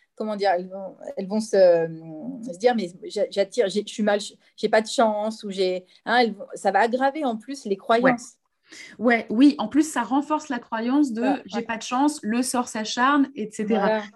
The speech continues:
Speaker 2: Alors,
Speaker 1: Ou, euh,
Speaker 2: justement, je, je voudrais en parler avec toi, puisqu'il y a, il y a un domaine sur lequel, euh, on, enfin, sur lequel tu, tu travailles beaucoup, euh, en, en coaching, dans tes, dans ton accompagnement, c'est la notion de croyance, la notion de pensée. Est-ce que tu peux nous en parler un peu ?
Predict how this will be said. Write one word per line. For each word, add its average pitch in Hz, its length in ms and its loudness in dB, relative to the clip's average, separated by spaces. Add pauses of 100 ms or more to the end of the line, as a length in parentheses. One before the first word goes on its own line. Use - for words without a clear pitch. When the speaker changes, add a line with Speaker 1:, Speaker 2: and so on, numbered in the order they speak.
Speaker 2:
Alors, 208 220 2
Speaker 1:
Ou, 214 200 0
euh, - 0 -
Speaker 2:
justement, 269 460 4
je, 247 200 2
je 190 120 -8
voudrais 226 180 -4
en 226 140 -2
parler 247 220 -2
avec 233 260 -4
toi, 320 200 0
puisqu'il 240 300 -4
y 202 80 -4
a, 190 160 -4
il 190 80 -6
y 190 60 -4
a 185 40 -4
un 180 180 -4
domaine 208 540 -2
sur 170 220 -10
lequel, 185 400 -4
euh, 170 240 -6 (400)
on, 170 200 -4
enfin, 165 200 -6
sur 160 160 -10
lequel 170 300 -4
tu, 170 240 -12
tu 160 260 -16
travailles 190 400 -4
beaucoup, 214 560 -6
euh, 180 140 0
en, 170 80 -6
en 175 180 -8
coaching, 190 400 -6
dans 190 120 -8
tes, 180 180 -6
dans 170 140 -8
ton 185 160 -6
accompagnement, 185 680 -2 (300)
c'est - 220 -2
la 190 100 2
notion 185 280 -2
de 220 60 -2
croyance, 220 520 -2
la 190 60 -4
notion 180 340 -4
de 196 120 0
pensée. 208 580 -6
Est-ce 185 200 -8
que 233 80 -4
tu 240 160 -4
peux 220 140 -2
nous 196 200 -2
en 190 80 -6
parler 202 300 -2
un 190 140 -6
peu ? 208 200 -6